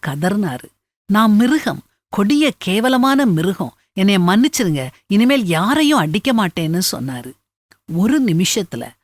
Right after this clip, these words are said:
ஒரு கொடிய மிருகம் மென்மையான மனிதனாக மாறுச்சுது. கல்லையும் கனியாக மாற்றலாம்னு இதத்தான் சொன்னாங்களோ? நாம மனசு வச்சா யாரையும் மன்னிக்கவும் முடியும், மாற்றவும் முடியும்.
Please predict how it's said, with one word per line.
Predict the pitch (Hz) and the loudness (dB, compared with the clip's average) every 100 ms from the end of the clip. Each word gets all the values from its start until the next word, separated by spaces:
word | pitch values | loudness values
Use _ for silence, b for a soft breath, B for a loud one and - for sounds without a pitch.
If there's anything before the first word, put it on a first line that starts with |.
| _ _ | _ _
ஒரு | 208 214 | 0 0
கொடிய | - 247 294 330 226 | 0 0 2 2 2
மிருகம் | 160 165 196 185 - _ _ | 2 0 -2 -4 -10 _ _
மென்மையான | 170 180 208 233 254 277 | 0 2 2 2 2 2
மனிதனாக | 269 147 151 185 220 196 196 214 | 0 0 -2 -2 -2 -2 -2 -4
மாறுச்சுது. | 120 139 147 - 120 - _ _ _ _ _ _ | -6 -8 -10 -12 -14 -18 _ _ _ _ _ _
கல்லையும் | 170 170 208 233 285 277 131 | -2 0 2 2 0 -2 -4
கனியாக | 147 185 214 240 247 | -2 0 0 0 -2
மாற்றலாம்னு | 143 160 - 180 175 202 175 - _ 151 | -2 -4 -4 -2 0 0 -4 -8 _ -8
இதத்தான் | 156 - 214 202 | -6 -4 -4 -2
சொன்னாங்களோ? | 175 190 190 208 190 _ _ _ _ _ | -2 -2 -2 -4 -8 _ _ _ _ _
நாம | 196 226 233 | 0 2 2
மனசு | 214 240 285 349 262 | 2 2 0 0 -2
வச்சா | - 160 135 - b - | -2 -8 -8 -12 b -4
யாரையும் | 165 196 277 294 285 190 | 0 2 2 2 0 0
மன்னிக்கவும் | 139 170 226 - 294 302 | 0 0 0 0 0 0
முடியும், | 220 240 277 170 - _ - | 0 -2 -4 -4 -12 _ -8
மாற்றவும் | 139 139 196 - 208 143 196 | -4 -2 -4 -4 -4 -2 -4
முடியும். | 123 123 120 | -6 -12 -14